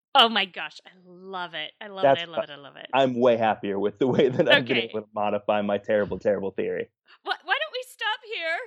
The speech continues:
Speaker 2: <laughs>
Speaker 1: And, um, <laughs> we, we don't need to continue on to anymore. Let's hi-, end on a high note. But before we do stop for real, though, Ron,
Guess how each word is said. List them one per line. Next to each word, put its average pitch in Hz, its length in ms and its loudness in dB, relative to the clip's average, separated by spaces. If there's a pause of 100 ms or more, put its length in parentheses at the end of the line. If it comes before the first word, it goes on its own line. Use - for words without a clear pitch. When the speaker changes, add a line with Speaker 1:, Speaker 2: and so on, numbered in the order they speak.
(240)
Speaker 2:
<laughs> 349 280 -2
Speaker 1:
And, 330 200 0
um, 339 720 -2 (280)
<laughs> 339 60 -2 (540)
we, 359 180 -10
we 403 200 -8
don't 466 200 -12
need 508 180 -20
to 508 100 -12 (200)
continue 415 380 -18 (100)
on 359 80 -12
to 381 100 -14
anymore. 370 240 -14 (100)
Let's 494 280 -12
hi-, 403 280 -10
end 392 140 -8
on 539 180 -10
a 571 260 -8
high 349 80 -6
note. 277 220 -8
But 311 100 -6
before 339 300 -8
we 320 160 -6
do 247 260 -10
stop - 260 -8
for 240 80 -12
real, 202 200 -6
though, 180 140 -6
Ron, 180 180 -12